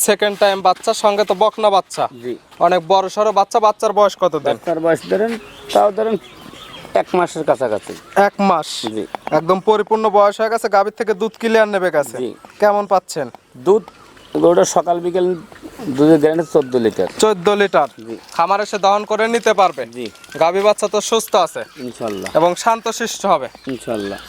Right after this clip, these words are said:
Speaker 1: এই গাভী বাচ্চা মিলে দুধের গ্যারান্টি চোদ্দ লিটার। দাম রাখছেন কেমন?
Speaker 2: এক লক্ষ পঁয়ত্রিশ একদম।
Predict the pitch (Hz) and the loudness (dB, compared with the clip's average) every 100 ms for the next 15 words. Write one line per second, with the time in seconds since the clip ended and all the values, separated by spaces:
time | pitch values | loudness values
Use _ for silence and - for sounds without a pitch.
0 | - 185 151 156 185 196 - 190 196 180 | 0 0 2 2 2 -2 0 0 0 2
1 | 190 202 190 196 196 214 208 180 208 214 | 2 2 2 0 -2 -2 -2 2 2 4
2 | 226 202 196 180 - 151 131 113 104 - | 2 2 0 0 -2 -6 -4 -6 -6 -8
3 | 151 131 180 - 190 190 170 180 160 170 | -8 0 0 0 0 2 0 -2 -2 -2
4 | 127 113 | -2 -8